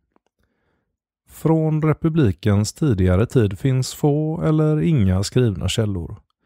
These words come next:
Och dagens historieskrivning har att förlita sig dels på arkeologiska fynd, dels på berättelser som skrivits ned flera hundra år efter de påstådda händelserna. Den viktigaste av dessa romerska historieskrivare var Titus Livius,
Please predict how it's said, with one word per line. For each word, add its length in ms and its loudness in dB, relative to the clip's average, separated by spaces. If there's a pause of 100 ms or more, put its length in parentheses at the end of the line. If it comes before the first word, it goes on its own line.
(760)
Och 120 2
dagens 580 2
historieskrivning 920 0
har 200 2
att 180 0
förlita 460 -2
sig 240 0
dels 400 0
på 140 -6
arkeologiska 800 0
fynd, 360 -2 (140)
dels 340 2
på 180 0
berättelser 840 0
som 300 0
skrivits 440 -2
ned 300 0
flera 600 -2
hundra 500 2
år 320 -2
efter 320 -2
de 100 -2
påstådda 520 -4
händelserna. 600 -4 (720)
Den 180 2
viktigaste 600 0
av 300 0
dessa 380 0
romerska 520 2
historieskrivare 1000 0
var 300 2
Titus 460 -4
Livius, 680 -4